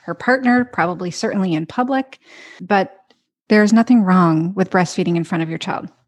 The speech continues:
In fact, I encourage it. I would say absolutely encourage your child to be there in the room with you. It will make them feel part of things. It will make them, we want to normalize breastfeeding. So keeping them out of the room and with the door closed is,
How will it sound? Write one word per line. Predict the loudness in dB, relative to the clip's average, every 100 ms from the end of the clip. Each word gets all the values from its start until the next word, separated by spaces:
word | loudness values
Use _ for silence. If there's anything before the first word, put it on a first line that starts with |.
| _ _
In | -6 -4
fact, | -2 -4 -8 -8
I | -6
encourage | -4 0 0 0
it. | -8 -14 _ _ -6
I | -6
would | -6
say | -6 -6
absolutely | -8 -8 -6 -4 -2 -4 -6 -10 _ _ _ _
encourage | -6 -2 2 2
your | 0
child | -2 -4 -4 -8
to | -8
be | -6
there | -4 -4
in | -6
the | -6
room | -6 -4
with | -4
you. | -4 -6 -6
It | -6
will | -2
make | 0 0 0
them | -2 -2
feel | -2 -4 -4
part | -4 -2 0
of | -2
things. | -4 -4 -2 -4
It | -4
will | -6 -4
make | -6 -6
them, | -6 -4 -4 -6 _
we | 0
want | 2 0 -2
to | -4
normalize | -2 -2 -2 -4 -8 -8
breastfeeding. | -10 -8 -10 -8 -6 -6
So | -6 -4 -4 -6 _ _ _ _
keeping | -4 0 2 2
them | 0 0
out | -2
of | 0
the | -2
room | -2 -2
and | -4
with | -6
the | -4
door | 0 0
closed | 0 -2 -2 -6 -8
is, | -6 -8 -10 -14